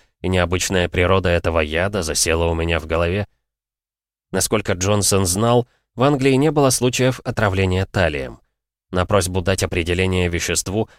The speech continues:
доктор ответил, что это полуметаллический элемент, который используют при изготовлении оптического стекла.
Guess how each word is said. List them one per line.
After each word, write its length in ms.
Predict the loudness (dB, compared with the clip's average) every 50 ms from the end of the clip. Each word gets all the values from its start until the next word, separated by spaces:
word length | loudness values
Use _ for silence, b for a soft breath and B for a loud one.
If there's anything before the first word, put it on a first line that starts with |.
| b b _ -4
доктор 340 | -2 -2 -2 0 0 2 2
ответил, 420 | 2 2 0 0 2 2 2 2
что 180 | 0 -2 -2 0
это 240 | 0 0 -2 -4
полуметаллический 920 | -4 -2 0 0 2 0 0 0 0 0 0 -2 -2 -2 -4 -4 -2 -2 -2
элемент, 460 | 0 0 0 0 0 0 -2 -4 -6
который 400 | -8 -10 -6 -4 -2 -2 0 0
используют 580 | -2 -2 -2 -2 -2 -2 0 0 0 -2 -2 -2
при 160 | -2 -2 -2
изготовлении 800 | -2 -2 -4 -4 -2 -2 -2 -2 -2 -2 -2 -2 -2 -2 -2 -4
оптического 680 | -6 -10 -10 -6 -6 -6 -4 -6 -6 -6 -4 -4 -4 -4
стекла. 480 | -4 -4 -6 -6 -4 -2 -2 -2 -2